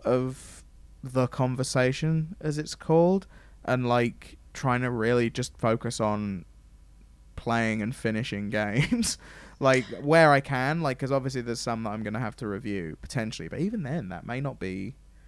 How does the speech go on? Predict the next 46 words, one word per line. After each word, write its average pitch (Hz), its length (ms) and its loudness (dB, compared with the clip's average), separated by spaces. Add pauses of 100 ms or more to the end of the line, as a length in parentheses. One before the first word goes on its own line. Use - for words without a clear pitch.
(260)
that 139 120 4
may 151 140 4
not 170 260 2
be, 139 100 -2
continue 131 600 -2
to 117 120 -4
be 113 140 0
a 113 60 2
particularly 104 500 -6
big 107 220 -6
part 107 240 0
of 113 80 -4
my 107 140 -6
career, 107 500 0
and 95 180 -4
it's - 220 -8
like, 104 400 -2 (1400)
if 135 80 -4
I 139 60 4
don't 143 200 2
need 147 360 2
to 208 100 2
do 226 240 4
it, 262 180 4
it's 127 220 -8
like, 127 160 2
I 127 60 2
feel 143 200 0
like 147 140 2
I'm 143 100 0
just 131 180 -6
doing 123 240 2
myself 120 380 -4
a 127 60 -6
detriment. 113 640 -4
Like, 110 200 0
this 160 280 0
year, 120 280 2
it's - 160 -6
like, 117 220 -2
like 143 160 -6
I - 20 -20
said, 262 220 -2
I've, 131 180 -2
there's 143 160 -2
so, 147 640 4